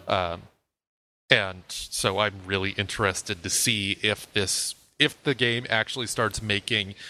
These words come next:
your success actually be an issue, because the, the last expansion helped with that. It didn't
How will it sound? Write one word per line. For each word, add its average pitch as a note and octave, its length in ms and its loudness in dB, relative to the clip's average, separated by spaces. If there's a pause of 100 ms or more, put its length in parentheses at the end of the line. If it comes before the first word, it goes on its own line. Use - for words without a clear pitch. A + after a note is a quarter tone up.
(140)
your A2+ 220 4
success - 720 2
actually G2+ 460 -2 (240)
be G2+ 200 4
an G2 160 0
issue, F#2+ 540 -2 (300)
because B2 300 4
the, A#2 300 4
the C3+ 100 4
last B2 260 2
expansion C3 340 -4
helped A2+ 240 2
with G#2 140 -8
that. F#2 240 -2
It - 160 -4
didn't F#2+ 260 0